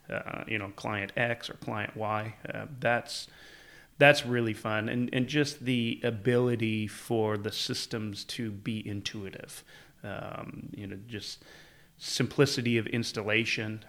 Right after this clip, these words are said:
uh, but then also that, that they're able to self-monitor. I mean, that's, that's,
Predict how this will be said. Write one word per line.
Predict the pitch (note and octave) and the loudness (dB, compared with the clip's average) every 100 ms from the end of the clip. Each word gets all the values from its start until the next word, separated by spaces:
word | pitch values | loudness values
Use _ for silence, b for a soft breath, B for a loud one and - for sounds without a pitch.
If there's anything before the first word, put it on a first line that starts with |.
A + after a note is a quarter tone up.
| - | -6
uh, | G2+ G2+ G2+ | -4 -2 -4
but | G2+ G#2 | -4 -2
then | A2+ G#2+ | -2 -2
also | - A#2+ A2 - A2 G2 G#2 - | 0 2 2 0 -2 -2 -6 -12
that, | A2+ G2+ - A2+ | -6 -4 -4 -6
that | G#2+ | -4
they're | A2 A2 | -4 -2
able | G#2+ G2+ | -2 -4
to | G#2 | -6
self-monitor. | - G#2+ F#2+ - F#2+ G2 F#2+ - - - | -6 -4 -4 -6 -8 -8 -10 -10 -12 -12
I | |
mean, | A2+ | -8
that's, | G#2 G#2 G2+ - - B B B B - - | -4 -4 -4 -6 -6 B B B B -4 2
that's, | A#2 - | 2 2